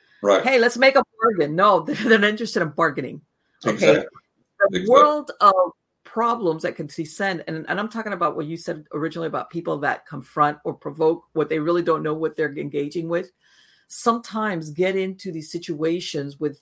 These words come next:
Speaker 2: uh, an entity or being, whatever you wanna call it, that the normal, um, how can I say it,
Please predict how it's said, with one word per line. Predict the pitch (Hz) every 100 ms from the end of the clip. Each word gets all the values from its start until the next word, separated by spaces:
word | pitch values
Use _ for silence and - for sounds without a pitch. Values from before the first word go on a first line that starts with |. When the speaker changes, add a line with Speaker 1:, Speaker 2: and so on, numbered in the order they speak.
| _ 151
Speaker 2:
uh, | 139 -
an | 147 -
entity | 165 165 170 160 156
or | 131
being, | 147 151
whatever | 139 135 160
you | 180
wanna | 214
call | - 196 202 170
it, | - _ _ _ _ _
that | 151 160 175 151
the | 170
normal, | 165 180 185 202 196 190 -
um, | 160 151 143 139 143 151 _ _
how | 180
can | 185 180
I | 151
say | - 175 151
it, | -